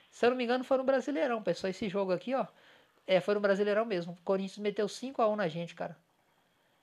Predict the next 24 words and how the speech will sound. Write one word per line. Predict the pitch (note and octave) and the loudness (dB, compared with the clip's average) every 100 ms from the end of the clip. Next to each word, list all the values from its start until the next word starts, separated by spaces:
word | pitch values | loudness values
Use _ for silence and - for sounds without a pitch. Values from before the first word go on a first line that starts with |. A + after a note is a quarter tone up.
| _ _ _ | _ _ _
É, | - D#3+ D#3+ D#3 | -10 -6 -4 -6
no | D#3+ | -6
Campeonato | F#3+ F#3 F#3 F3+ F#3 | -6 -2 -2 -4 -2
Brasileiro. | G3 G3 F3+ D#3+ D3+ _ _ _ _ _ _ _ _ _ _ _ - | -4 -2 -2 -4 -6 _ _ _ _ _ _ _ _ _ _ _ 4
Bom, | G#3 D3+ - _ _ _ - | 6 6 0 _ _ _ 2
mas | A#3 B3+ | 4 6
tá | |
aí. | A3 D#3 - G#3+ | 6 4 -4 -10
Vamos | A3+ | -4
dar | A#3+ | -4
um | A3 | -2
continuar | G#3 - G3 F#3+ E3+ | -6 -4 -2 2 0
aqui. | E3+ A#3 C4+ - _ _ _ _ _ _ _ _ _ _ _ - _ - _ _ | 0 -4 -6 -8 _ _ _ _ _ _ _ _ _ _ _ -20 _ -20 _ _
Está | - F3+ | -8 -8
deslumbrado, | E3+ E3 D#3 F3+ G#3+ G#3 | -6 -10 -6 -4 -4 -4
tal, | F#3 E3 | -6 -6
tal. | G3 G3+ | -4 -2
Bora | G3+ | -2
ver | F#3 | 0
as | F#3 | -2
propostas | - F3 F3 E3+ - | -2 -4 -2 -6 -6
que | F3 F3+ | -10 -4
vão | E3+ D#3+ | -4 -4
vir. | F3+ A3+ A#3+ | -6 -6 -8